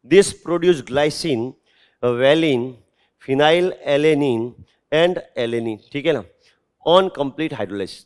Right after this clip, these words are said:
जब आप इसका कंप्लीट हाइड्रोलाइसिस कराते हो तो आपके पास क्या क्या प्रोड्यूस करता है? ग्लाइसिन प्रोड्यूस करता है,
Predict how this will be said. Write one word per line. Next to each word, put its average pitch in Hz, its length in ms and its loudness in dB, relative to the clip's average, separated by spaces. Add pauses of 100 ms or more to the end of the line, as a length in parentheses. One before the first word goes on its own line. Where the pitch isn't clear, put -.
जब 147 140 0
आप 170 140 2
इसका 170 220 -4
कंप्लीट 151 380 -6
हाइड्रोलाइसिस 131 540 -4
कराते 135 340 -2
हो 87 200 -12 (480)
तो 156 60 2
आपके 160 260 2
पास 190 220 4
क्या 180 140 0
क्या 190 160 0
प्रोड्यूस 170 340 -4
करता 165 260 -4
है? 160 140 0
ग्लाइसिन 135 440 -4
प्रोड्यूस 147 360 -6
करता 139 300 -4
है, 98 220 -12